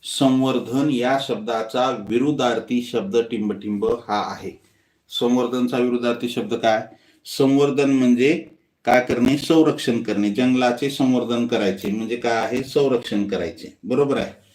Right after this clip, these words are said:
नष्ट करणे म्हणजे नाहीसे करणे. मग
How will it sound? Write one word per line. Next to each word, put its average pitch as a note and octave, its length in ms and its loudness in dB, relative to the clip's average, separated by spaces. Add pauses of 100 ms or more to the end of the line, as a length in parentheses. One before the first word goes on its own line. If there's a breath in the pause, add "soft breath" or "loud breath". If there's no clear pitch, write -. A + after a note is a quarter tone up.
(200)
नष्ट C#3 320 0
करणे A#2+ 380 -2
म्हणजे A2+ 240 -4
नाहीसे D3+ 420 2
करणे. F2+ 440 -6 (1000 soft breath)
मग C#3 360 6